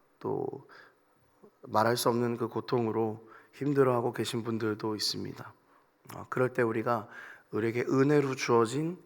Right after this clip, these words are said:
이 말씀에 반응할 수 있었으면 좋겠습니다. 아, 이 말씀이 오늘도 나를 살린다고 고백할 수 있었으면 좋겠습니다. 우리의 삶을 인도하는 정말 그 한 줄기 빛이 되는 그 말씀을 붙잡는 은혜가 있기를 소망합니다.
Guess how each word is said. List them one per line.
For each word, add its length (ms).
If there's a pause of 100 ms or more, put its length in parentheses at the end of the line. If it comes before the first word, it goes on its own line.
(220)
이 100
말씀에 500
반응할 580
수 160
있었으면 460
좋겠습니다. 760 (640)
아, 100
이 120
말씀이 680 (300)
오늘도 380
나를 300
살린다고 680
고백할 480
수 160
있었으면 500
좋겠습니다. 680 (520)
우리의 300
삶을 480
인도하는 600 (460)
정말 320
그 80
한 160
줄기 300
빛이 320
되는 400 (260)
그 80
말씀을 480
붙잡는 640
은혜가 360
있기를 560
소망합니다. 840